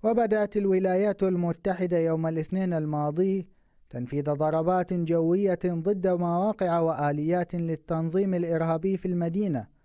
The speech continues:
بطلب من حكومة فايز السراج المدعومة من المجتمع الدولي والأمم المتحدة. ويشار إلى أن إيطاليا كانت قد أعلنت في وقت سابق بأنها ستسمح للولايات المتحدة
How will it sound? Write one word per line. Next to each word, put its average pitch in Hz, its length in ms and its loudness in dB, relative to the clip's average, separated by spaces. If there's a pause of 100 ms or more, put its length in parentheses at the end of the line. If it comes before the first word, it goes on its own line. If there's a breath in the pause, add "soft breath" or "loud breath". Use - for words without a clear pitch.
(480)
بطلب 139 460 -2
من 147 260 -2
حكومة 160 460 -2 (100)
فايز 185 280 0
السراج 175 580 0
المدعومة 175 720 0
من 175 240 0
المجتمع 165 760 -2
الدولي 160 560 0
والأمم 175 600 0
المتحدة. 143 960 -4 (640)
ويشار 220 640 2
إلى 185 240 2
أن 185 340 0
إيطاليا 185 640 0
كانت 180 480 -2
قد 170 240 -2
أعلنت 175 480 0
في 170 160 0
وقت 180 320 -2
سابق 170 600 0
بأنها 131 600 -2
ستسمح 165 680 -4
للولايات 160 840 0
المتحدة 180 1000 -2